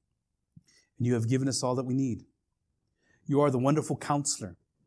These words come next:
Through your word, you have given us counsel. And help us to just adhere to your word. That you are the mighty God that gives us power, the everlasting Father that will never forget us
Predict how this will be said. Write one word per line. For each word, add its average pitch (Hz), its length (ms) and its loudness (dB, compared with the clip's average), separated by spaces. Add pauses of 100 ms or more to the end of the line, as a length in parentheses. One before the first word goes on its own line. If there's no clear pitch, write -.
(220)
Through 143 140 4
your 160 200 4
word, 127 440 0 (300)
you 127 140 2
have 110 120 0
given 123 200 2
us 110 120 -2
counsel. 117 540 -10 (1120)
And 110 120 -4
help 139 180 -4
us 123 120 -6
to 123 120 -4
just 110 240 -6
adhere 120 320 0
to - 160 -8
your 107 120 -4
word. 85 280 -12 (1040)
That 117 180 -2
you 160 140 4
are 151 80 6
the 135 80 2
mighty 143 300 2
God 139 360 -2
that 104 80 -2
gives 110 240 0
us 110 120 -6
power, 120 420 -10 (480)
the 135 140 2
everlasting 160 540 4
Father 151 480 0 (1120)
that 131 240 0 (120)
will 143 120 4
never 151 260 4
forget 98 380 -6
us - 320 -10